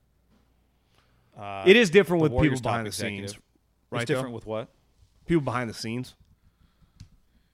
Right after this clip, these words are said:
Speaker 1: Yeah, and he, I mean, he'd been such a major figure just in the N B A in general before he became a team executive in Phoenix, and then,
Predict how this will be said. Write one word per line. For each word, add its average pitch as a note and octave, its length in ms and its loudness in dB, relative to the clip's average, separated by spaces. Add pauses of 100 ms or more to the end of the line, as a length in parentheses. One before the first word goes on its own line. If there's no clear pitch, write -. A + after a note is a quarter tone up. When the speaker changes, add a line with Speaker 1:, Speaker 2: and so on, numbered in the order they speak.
(160)
Speaker 1:
Yeah, C#3+ 240 2
and D3+ 140 0
he, G#3 100 -4
I E3+ 60 4
mean, E3+ 140 0
he'd F#3+ 160 -2
been D#3+ 120 4
such E3+ 280 -2
a C3+ 40 0
major C#3 480 0
figure B2 320 -4
just A#2 240 -6
in A#2 60 -6
the A2+ 100 -4
N A2 140 -4
B A2+ 140 -4
A G#2+ 80 -2
in G2 80 -10
general A2+ 520 -6
before A#2 300 -8
he A#2 100 -8
became A2 580 -6 (1160)
a A2+ 60 -14
team B2+ 260 -6
executive B2+ 600 -8 (320)
in A#2 100 -12
Phoenix, A#2+ 460 -8
and G#2+ 120 -10
then, G#2+ 260 -12